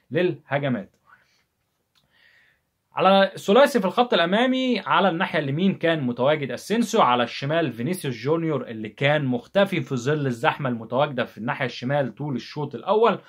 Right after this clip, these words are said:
ومهاجم صريح وهو بنزيما اللي كان بيخرج كتير. على الناحية التانية ختافي الحقيقة كان بيلعب جيم دفاعي، لكن مش الدفاعي اللي هو صرف، لأن ريال مدريد لو كان مركز في الأول خمسة وأربعين دقيقة الأولى كان قدر يروح،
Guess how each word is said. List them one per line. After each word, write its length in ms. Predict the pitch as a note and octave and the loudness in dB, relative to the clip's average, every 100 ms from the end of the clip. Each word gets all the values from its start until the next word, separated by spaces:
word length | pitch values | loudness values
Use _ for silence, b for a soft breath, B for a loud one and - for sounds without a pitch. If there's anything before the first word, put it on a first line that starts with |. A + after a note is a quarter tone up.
| B | B
ومهاجم 460 | C#3 F3+ F#3+ G#3+ F3+ | -4 2 4 2 -2
صريح 420 | C#3+ D3 F#3 - | -4 -2 -2 -2
وهو 280 | C#3 E3+ F3+ | 0 2 2
بنزيما 460 | C3 C3 E3 F3+ C#3+ | 0 -4 -2 -2 -2
اللي 160 | B2 | -4
كان 280 | B2 B2 A#2+ | -4 -4 -2
بيخرج 320 | C#3+ D3+ B2+ | -4 -6 -10
كتير. 320 | - - F#2+ _ _ b b b b | -12 -16 -16 _ _ b b b b
على 140 | C#3+ | 0
الناحية 360 | G3+ B3 B3+ A3 | 2 0 4 4
التانية 400 | G#3+ B3 B3+ G#3 | 4 2 4 2
ختافي 440 | - - B3 A3 | 0 2 2 2
الحقيقة 480 | G3+ E3 G#3+ A3 G#3+ | -2 0 0 0 0
كان 340 | G3+ G#3 G#3 | 0 0 0
بيلعب 400 | G3 A3 F#3+ C#3+ | 0 2 2 2
جيم 280 | C#3+ G#3 G3 | -2 0 0
دفاعي، 540 | D#3 C#3 F#3 G3+ G3+ F#3+ b b | -2 0 2 2 -2 -6 b b
لكن 380 | C3+ G#3 G#3 G3+ | 0 2 2 -2
مش 260 | E3+ D#3 D3+ | -2 -4 -6
الدفاعي 720 | C3+ C3+ F#3 G3+ F#3+ F3 C#3 | -8 -2 2 2 0 -4 -6
اللي 160 | C3+ | -8
هو 500 | C3+ D#3+ F#3 F3+ D#3 | -6 -2 0 0 -2
صرف، 500 | A2 - G#3 G#3 - _ b b b | -4 0 2 2 -4 _ b b b
لأن 260 | D3+ D#3+ | -6 0
ريال 220 | F3+ A3 G3+ | 2 2 2
مدريد 420 | D#3 F3 G#3+ D3+ | 0 -2 -2 -2
لو 140 | C#3+ | -2
كان 220 | C#3 D3 | -2 -2
مركز 460 | C#3+ F#3 G3 F#3 E3+ | 0 0 0 -2 -4
في 80 | C3 | -8
الأول 300 | C3 F3 E3+ | -6 -4 -4
خمسة 320 | E3+ E3 D#3 | -6 -6 -6
وأربعين 280 | B2+ D3 E3 | -6 -6 -6
دقيقة 180 | D3 D#3 | -4 -4
الأولى 360 | D#3 E3+ D#3 | -4 -4 -4
كان 260 | D3+ C3 C3 _ | -4 -8 -10 _
قدر 280 | F3+ E3+ E3+ | -2 0 0
يروح، 440 | C3 C#3+ E3+ E3+ | -2 0 0 -2